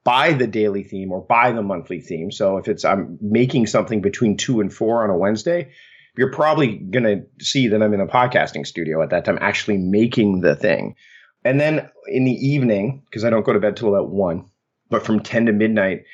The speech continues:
I go into what I call musing mode. So that's journaling. It's a little, probably reading actual paper books, not the screen. All that kind of stuff, setting up the, the table for the next day. So just lighter things,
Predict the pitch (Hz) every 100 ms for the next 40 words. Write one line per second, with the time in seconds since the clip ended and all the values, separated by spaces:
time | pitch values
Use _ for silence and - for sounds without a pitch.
0 | - - - 104 92 110 107 101 101 95
1 | 101 98 95 110 104 90 71 60 - 95
2 | - 98 95 98 101 85 64 55 - -
3 | - 78 87 98 90 - 120 104 95 -
4 | 110 98 90 92 - 85 - 92 90 80
5 | 76 95 80 65 - 107 98 67 65 -
6 | - - 120 127 120 120 107 98 - -
7 | - 143 135 131 - 120 98 - 104 104
8 | 104 98 - 98 92 - - 87 76 101
9 | 87 - - _ 147 147 - 95 104 127
10 | 143 139 127 110 104 104 104